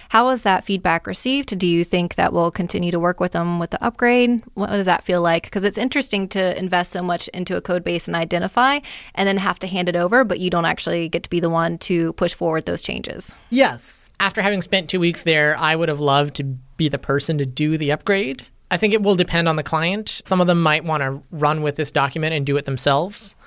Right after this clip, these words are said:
Speaker 2: Others might say, "Great, we love what you found out here. Why don't you do it and then hire us to do the upgrade?" So it will vary from one client to another. One of the things that I was, you know, it's a pattern that I've seen before that I really appreciate when doing upgrades like this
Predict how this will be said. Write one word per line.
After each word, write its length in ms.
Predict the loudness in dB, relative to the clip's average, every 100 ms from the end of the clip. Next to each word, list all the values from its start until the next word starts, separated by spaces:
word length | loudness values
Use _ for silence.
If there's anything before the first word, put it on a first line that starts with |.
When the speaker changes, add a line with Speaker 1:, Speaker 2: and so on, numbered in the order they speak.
| -8 0
Speaker 2:
Others 260 | 4 4 4
might 300 | 2 2 -2
say, 180 | -4
"Great, 640 | -4 -2 0 0 -2 -10 -18 _ -2
we 80 | 2
love 460 | 4 4 2 -2
what 160 | -8 -4
you 80 | -4
found 260 | 0 0 0
out 160 | -2
here. 380 | 0 0 0 -4
Why 160 | 0 2
don't 200 | 2 -2
you 100 | 0
do 140 | 4
it 200 | 2 0
and 120 | -4 -2
then 100 | -2
hire 300 | -2 0 0
us 220 | -2 -4
to 120 | -2
do 140 | 0
the 120 | 2 0
upgrade?" 500 | 0 -2 -2 -6 -12 -10
So 200 | -2 0
it 60 | 4
will 180 | 4
vary 560 | 4 4 4 0 -4 -6
from 140 | -4 -2
one 140 | 0
client 340 | 0 -2 -2
to 100 | -4
another. 520 | -2 -2 -4 -6 -10 -14 _ -20 -12
One 300 | -2 2 2
of 100 | 2
the 80 | 0
things 360 | 2 2 2
that 300 | 2 2 2 0
I 180 | 0
was, 540 | 2 0 -2 -8 -12 -16 -18 -10
you 100 | -8
know, 60 |
it's 100 | -6 -6
a 40 |
pattern 400 | 0 0 0 0
that 160 | 0 2
I've 180 | 0
seen 360 | -2 -2 -2 -2
before 320 | -4 -2 0
that 100 | 2
I 40 | 0
really 280 | 2 2
appreciate 640 | 0 0 0 2 0 0 -4
when 160 | -2 0
doing 180 | 0
upgrades 360 | -2 -2 -2 0
like 180 | -2 0
this 520 | -2 -2 -6 -8